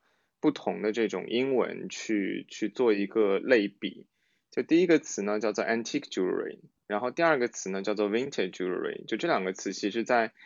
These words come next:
呃，商业环境当中都可以被叫做是古董珠宝。那只不过相对来说呢，我们一般提到 antique 的时候呢，会觉得说这件珠宝的一个时间轴会更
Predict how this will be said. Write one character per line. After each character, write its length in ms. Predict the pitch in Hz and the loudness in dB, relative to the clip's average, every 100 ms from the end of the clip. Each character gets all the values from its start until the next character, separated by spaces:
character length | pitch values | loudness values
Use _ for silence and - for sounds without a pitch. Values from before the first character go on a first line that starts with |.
| - _ | -20 _
呃， 260 | - 87 90 | -2 -2 0
商 260 | - 160 175 | 2 2 4
业 120 | 143 | 2
环 240 | - 95 | 2 -2
境 160 | 104 101 | 0 -2
当 220 | 95 101 | -2 -2
中 220 | 104 107 | -4 0
都 120 | 147 | 0
可 160 | 156 127 | 0 0
以 80 | 101 | 0
被 220 | 101 98 | 0 0
叫 180 | 110 101 | -2 -2
做 240 | 104 98 | -2 -2
是 300 | - - 95 | -2 -4 -4
古 180 | - 110 | 0 0
董 180 | 123 - | 0 -4
珠 180 | - 98 | -8 -6
宝。 280 | - - - _ _ _ _ | -4 -6 -8 _ _ _ _
那 220 | - 113 | -2 -2
只 180 | 104 - | -2 -4
不 100 | 98 | 0
过 140 | 143 147 | 2 4
相 160 | 165 | 2
对 140 | 165 120 | 2 4
来 160 | 95 | 2
说 240 | - 113 110 | 0 -2 0
呢， 100 | 104 | -2
我 60 | |
们 160 | 95 107 | -2 -2
一 60 | |
般 160 | 123 123 | 0 -2
提 120 | - | -2
到 100 | 107 | 0
antique 440 | 92 107 - 135 104 | 0 -2 -2 -4 -2
的 120 | 98 | -4
时 200 | - 95 | -4 -4
候 160 | 101 | -4
呢， 160 | 98 98 | -4 -4
会 180 | - 107 | -4 -2
觉 160 | 101 | 0
得 140 | 98 107 | -2 -2
说 180 | 113 104 | -2 0
这 160 | 120 | 0
件 300 | 104 110 104 | 0 -2 -4
珠 160 | 98 113 | -4 -2
宝 200 | 104 - | 0 0
的 120 | 95 | -4
一 80 | 95 | -2
个 100 | 101 | -2
时 240 | - 95 | -4 -8
间 260 | 95 110 113 | -4 -4 -2
轴 220 | 92 92 | -4 -2
会 160 | 107 98 | -2 0
更 380 | - 113 98 | 2 2 0